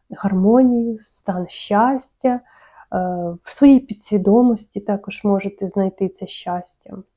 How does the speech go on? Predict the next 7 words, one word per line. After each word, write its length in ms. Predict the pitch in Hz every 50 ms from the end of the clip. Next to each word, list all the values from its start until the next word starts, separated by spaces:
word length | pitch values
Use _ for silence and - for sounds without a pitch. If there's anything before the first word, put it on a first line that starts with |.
| _ -
Можливо, 460 | 226 202 196 190 196 190 196 190 190
зануритися 960 | 170 - - 185 180 190 220 262 269 254 247 247 - 233 214 214 - - 214 202
там 240 | 208 208 202 190
під 220 | - - - - -
ковдрою, 600 | - - 208 214 226 220 196 208 202 202 196 196
десь 260 | 185 185 190 180 175
вдома, 560 | 175 170 - 196 214 226 233 220 214 208 208